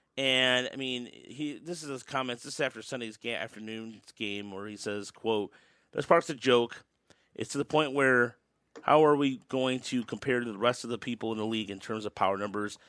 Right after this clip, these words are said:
O P S, slugging, and all that stuff when you have a yard out there that's four hundred twenty feet straight across center field? And Chris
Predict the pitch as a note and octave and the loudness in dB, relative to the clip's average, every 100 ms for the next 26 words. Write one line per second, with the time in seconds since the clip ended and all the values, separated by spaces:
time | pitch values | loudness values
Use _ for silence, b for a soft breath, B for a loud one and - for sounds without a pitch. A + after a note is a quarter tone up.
0 | b b b D3+ F3+ F3 D3 C#3 - - | b b b 6 8 8 6 6 2 -8
1 | _ _ _ _ _ - D3+ C#3+ C#3 C3+ | _ _ _ _ _ -2 0 2 0 0
2 | B2+ B2+ B2 C#3 B2 A#2+ B2 A#2+ A#2+ A#2 | 2 2 2 -2 0 -2 -2 0 0 2
3 | A2+ A2+ G#2 - A#2+ B2 A#2 - A#2 A2 | 0 -2 -8 -8 -6 -6 -6 -8 -10 -8
4 | A#2 - _ _ _ _ - B2+ - A2+ | -10 -10 _ _ _ _ -4 -4 0 -2
5 | - A#2+ G#2+ - A#2+ A2 G#2+ _ _ _ | -2 -4 -6 -4 0 0 -4 _ _ _
6 | _ _ _ _ _ _ _ _ _ - | _ _ _ _ _ _ _ _ _ -8
7 | B2 A2+ A2 A2 G2+ b b b b b | -4 -4 -4 -6 -8 b b b b b
8 | b C3 - | b -2 -2